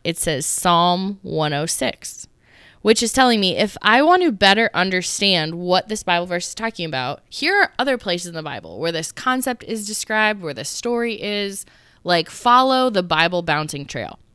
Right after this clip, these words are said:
So I go to Psalm one oh six, buckle up, we're gonna get there. But this idea of cross-references has really helped connect the Bible to me. Like, wow,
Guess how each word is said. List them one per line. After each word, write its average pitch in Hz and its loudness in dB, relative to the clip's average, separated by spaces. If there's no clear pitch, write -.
So 185 6
I 165 2
go 175 4
to 196 0
Psalm 190 2
one 160 -2
oh 147 -2
six, - -4
buckle 151 0
up, 208 2
we're 147 -4
gonna 131 -4
get 220 -2
there. 208 2
But - 2
this 226 0
idea 330 6
of 403 -2
cross-references 208 0
has 208 -4
really 330 2
helped 196 -2
connect 202 -4
the 185 -2
Bible 180 -2
to - -12
me. 147 -14
Like, 190 -6
wow, 262 2